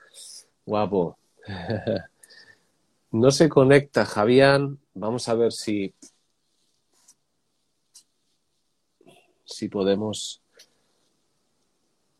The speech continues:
Javián, ahora sí. Ahora, ahora sí. Vamos a, ahora sí te voy a lanzar la solicitud.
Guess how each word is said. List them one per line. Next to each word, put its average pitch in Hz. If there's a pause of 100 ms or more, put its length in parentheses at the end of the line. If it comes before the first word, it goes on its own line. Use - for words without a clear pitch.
(2250)
Javián, 80
ahora 92
sí. 82
Ahora, 113
ahora 139
sí. -
Vamos 117
a, 98 (1300)
ahora 95
sí -
te -
voy 57
a 57
lanzar 60
la -
solicitud. -